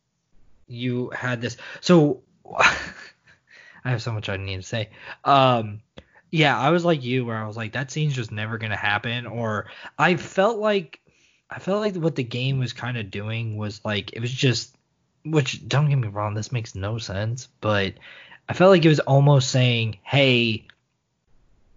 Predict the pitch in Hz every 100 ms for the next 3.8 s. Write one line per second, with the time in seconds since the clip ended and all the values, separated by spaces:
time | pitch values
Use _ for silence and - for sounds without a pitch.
0 | _ _ - _ 135 135 165 165 170 151
1 | 123 127 113 - _ 117 101 - 131 120
2 | 143 131 120 107 107 107 101 104 101 -
3 | 104 95 92 - 92 90 80